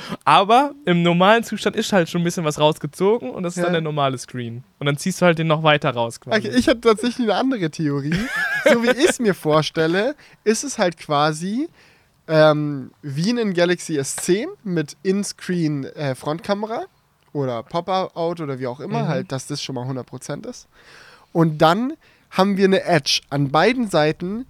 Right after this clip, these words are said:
Speaker 2: die quasi bis fast hinter das Gerät rumgezogen werden. Dass quasi die Vorderseite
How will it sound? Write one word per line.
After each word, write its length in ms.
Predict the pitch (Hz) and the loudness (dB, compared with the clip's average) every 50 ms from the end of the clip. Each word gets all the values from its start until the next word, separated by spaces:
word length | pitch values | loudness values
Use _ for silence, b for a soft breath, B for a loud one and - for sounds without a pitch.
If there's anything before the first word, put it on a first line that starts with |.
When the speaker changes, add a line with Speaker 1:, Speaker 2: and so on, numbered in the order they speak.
| _ _ - | _ _ -6
Speaker 2:
die 100 | 170 160 | -6 -6
quasi 800 | - - - 160 160 175 190 190 175 175 190 196 214 233 233 - _ _ _ | -6 -4 -2 0 2 4 2 2 0 -2 -4 -4 -4 -4 -6 -10 _ _ _
bis 240 | - 240 254 - - | -2 0 0 -2 -4
fast 440 | - - 220 214 214 - - - - _ _ | -4 -2 -2 -2 -2 -2 -10 -16 -20 _ _
hinter 340 | - - 220 226 220 - 202 | -6 -4 -2 -2 -2 -2 -2
das 180 | 180 175 - - | -2 -4 -4 -4
Gerät 380 | 175 156 147 156 156 147 - - - | -4 -2 0 0 0 0 -2 -10 -4
rumgezogen 720 | 156 160 160 160 139 135 - - - 120 110 104 117 104 | -2 0 0 0 -2 -6 -8 -8 -8 -8 -8 -8 -10 -10
werden. 300 | 104 90 80 95 107 - B B B B | -8 -8 -10 -10 -12 -16 B B B B
Dass 160 | B 151 - | B -8 -4
quasi 280 | - 165 160 160 143 143 | 0 2 2 2 0 -4
die 120 | 139 143 | -10 -12
Vorderseite 1000 | - - - - 185 185 208 285 285 262 226 233 220 233 262 - - 285 330 | -12 -12 -8 0 4 4 4 6 4 0 0 -2 -2 -4 -4 -4 -6 -8 -8